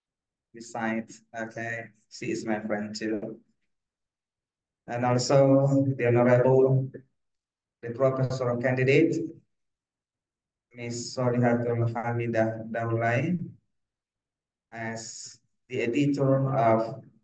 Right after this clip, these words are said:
this book. And also the all audiences who is, uh, participating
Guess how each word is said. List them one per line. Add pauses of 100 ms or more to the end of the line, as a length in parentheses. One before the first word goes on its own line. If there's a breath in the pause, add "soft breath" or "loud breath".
(100)
this
book. (3000)
And
also (2750)
the
all
audiences (200)
who
is,
uh,
participating